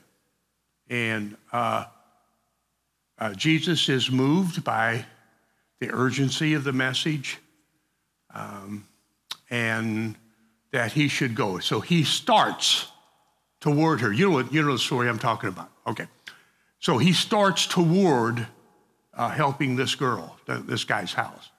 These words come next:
Soon as he starts,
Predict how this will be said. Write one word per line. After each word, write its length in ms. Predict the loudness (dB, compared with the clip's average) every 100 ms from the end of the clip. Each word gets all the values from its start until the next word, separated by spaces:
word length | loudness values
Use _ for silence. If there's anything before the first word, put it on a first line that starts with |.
| _ _ _ _ _ _ _ _ _ _ _ _ _ -4
Soon 260 | 2 4
as 120 | 6
he 140 | 4 4
starts, 720 | 4 4 4 2 -4 -6